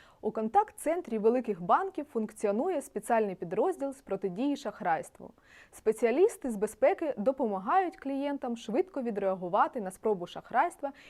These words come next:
і вберегти кошти. Отже, якщо таке повідомлення потрапляє на гарячу лінію банку, до розмови з клієнтом відразу підключається експерт з безпеки. Він допомагає правильно відреагувати на ситуацію,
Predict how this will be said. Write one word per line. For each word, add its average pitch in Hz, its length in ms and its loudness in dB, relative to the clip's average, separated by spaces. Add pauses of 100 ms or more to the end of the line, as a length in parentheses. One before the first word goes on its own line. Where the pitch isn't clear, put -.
(120)
і 214 80 -4
вберегти 180 480 -4
кошти. - 460 -6 (680)
Отже, 320 320 2 (120)
якщо 233 360 0
таке 226 280 0
повідомлення 208 720 0
потрапляє 208 580 -2
на 180 100 -6
гарячу 202 460 -2
лінію 180 340 -6
банку, 269 520 -6 (680)
до 214 140 2
розмови 277 540 2
з 320 60 -8
клієнтом 285 720 -4
відразу 254 520 -2
підключається 214 760 -4
експерт 196 460 -6
з 170 40 -12
безпеки. 165 600 -8 (600)
Він 339 260 2
допомагає 285 680 0
правильно 269 680 2
відреагувати 190 720 0
на 214 120 -4
ситуацію, - 680 -6